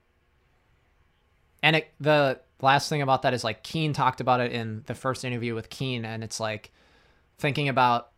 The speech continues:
well, Nick has been competing and practicing and working on his running for half of his life, and you might have just started doing it two years ago. So it's not fair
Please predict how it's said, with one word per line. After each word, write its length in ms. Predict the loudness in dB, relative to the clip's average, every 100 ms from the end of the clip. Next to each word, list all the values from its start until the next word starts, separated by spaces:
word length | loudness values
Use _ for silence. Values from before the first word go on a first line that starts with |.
| -2
well, 340 | 0 0 -4 -10
Nick 280 | -2 0 0
has 160 | -2
been 300 | -2 -4 -6 -10 _ _ _ _ _ _ _ _ _ _ -6
competing 680 | -4 -2 4 4 4 0 -4
and 240 | -4 -2
practicing 680 | 4 4 4 -2 -4 -4 -4
and 140 | -2
working 320 | -2 0 0
on 100 | 0
his 200 | -2 -4
running 340 | 0 0 0 -6
for 540 | -2 0 0 -2 -8 _ _ _ 2
half 340 | 4 4 -2
of 100 | -8
his 180 | -8 -4
life, 500 | -2 -2 -6 -20 _ _ _ _ _ _ _ _ _
and 420 | -6 -4 -4 -8 -10
you 460 | -2 2 4 4 2 -2 _ _
might 300 | -2 -2 0
have 180 | -4 -4
just 260 | -2 -2 0
started 300 | 0 -2 -2
doing 240 | -4 -4
it 140 | -6
two 160 | -6 -2
years 300 | -2 -2 -4
ago. 300 | -8 -12 -16 -20 _ _ _
So 140 | -2 0
it's 200 | 0 0
not 260 | 0 0
fair 640 | -4 0 4 4 2 -2